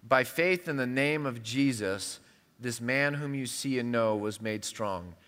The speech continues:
It is Jesus' name and the faith that comes through him that has completely healed him,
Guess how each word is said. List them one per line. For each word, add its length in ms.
It 80
is 160
Jesus' 720
name 380
and 120
the 80
faith 440
that 160
comes 260
through 380
him 400
that 140
has 140
completely 520
healed 380
him, 260